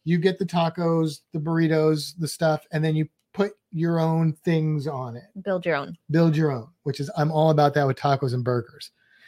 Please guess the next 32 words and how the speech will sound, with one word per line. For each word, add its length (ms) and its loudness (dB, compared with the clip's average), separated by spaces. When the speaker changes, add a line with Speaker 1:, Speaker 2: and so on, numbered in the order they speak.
Speaker 1:
So 280 4
there's 380 10
that. 420 8
And 100 8
then 180 8
we're 100 8
gonna 160 10
move 240 8
on 580 4
to 400 6
number 500 6
eight. 320 4
Number 340 2
eight 280 4
is 260 4
just, 340 2
that 220 4
is 160 2
the 80 0
docks. 320 2
It's 100 -8
just 200 -2
a, 120 0
a 60 -2
seat 340 -12
covered 420 -8
seating 320 -2
area 240 2
and 100 -2
some 200 -6
open 340 -2
benches 520 -2